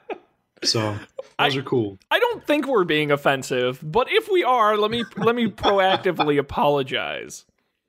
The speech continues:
Speaker 1: Got, we gotta go with beards.
Speaker 2: Okay. Th-, we, we do need to leave it
Speaker 1: Every
Speaker 2: there. Um, all right, Matt, how about another one?
Speaker 1: All right.
Speaker 2: Um,
Speaker 1: Gardening.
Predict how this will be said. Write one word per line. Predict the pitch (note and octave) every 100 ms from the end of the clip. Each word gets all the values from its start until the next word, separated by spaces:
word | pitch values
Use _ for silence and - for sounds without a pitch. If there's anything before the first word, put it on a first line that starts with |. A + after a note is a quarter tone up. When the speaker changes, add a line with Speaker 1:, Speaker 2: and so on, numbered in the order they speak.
| _ -
Speaker 1:
Got, | D3+ D#3
we | E3
gotta | E3+ D#3+
go | D3+
with | B2
beards. | A#2+ G2+ G2 - - - -
Speaker 2:
Okay. | E3+ D#3 A2 - _ _ -
Th-, | D#3+ E3
we, | F3 F#3+
we | F3 E3+
do | E3+
need | C#3+ B2+
to | C3+
leave | C3 - -
it | -
Speaker 1:
Every | A#2+ D#4+
Speaker 2:
there. | - G4+ D4 - - - - - - -
Um, | F3 E3 D#3 D3+ D3+ D3+ _ _ _
all | G3
right, | G3
Matt, | F3
how | F3
about | F#3+ F3
another | C#3+ A2
one? | A2 A2 _ _ _ _ _ _ _ _ _ _ _ _ _ _ _ _ _ _ _ _ _ _ _ _ _ _ -
Speaker 1:
All | F#2 B2 C3 C3+
right. | B2+ G#2 - - _ _ _ _ _ _ _ _ _ -
Speaker 2:
Um, | E3+ F3+ F3 - _ _ - C3
Speaker 1:
Gardening. | C#3+ E3 F#3+ C3 G#2+ A2